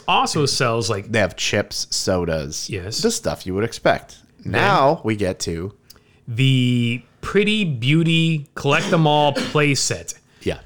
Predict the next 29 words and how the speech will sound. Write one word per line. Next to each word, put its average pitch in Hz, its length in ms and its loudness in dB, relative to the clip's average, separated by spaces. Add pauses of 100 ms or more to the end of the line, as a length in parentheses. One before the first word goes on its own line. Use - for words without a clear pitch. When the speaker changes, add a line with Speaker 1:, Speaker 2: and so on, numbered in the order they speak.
(140)
Speaker 1:
So 151 220 0
it's 147 200 0
a 135 640 4
clamshell 185 640 2
packaging. 139 1000 0
It's - 140 -4
got, 131 100 2
like, 127 120 0
a 131 40 2
little 120 420 0 (120)
Barbie 131 400 4
knockoff 120 580 0
animated 127 400 0
figure. 113 460 0
Speaker 2:
Yep. 135 160 2 (340)
Speaker 1:
Comes 160 220 0
with 143 100 0
heart-shaped 202 640 -2
glasses, 127 600 -2 (240)
plastic 160 380 0
hair 180 260 0
curlers, 110 640 -4 (300)
a 127 160 0
little 170 280 4
miniature, 165 720 4
like, 113 420 -2 (360)
table 156 520 0
with 110 160 0
mirror 147 580 0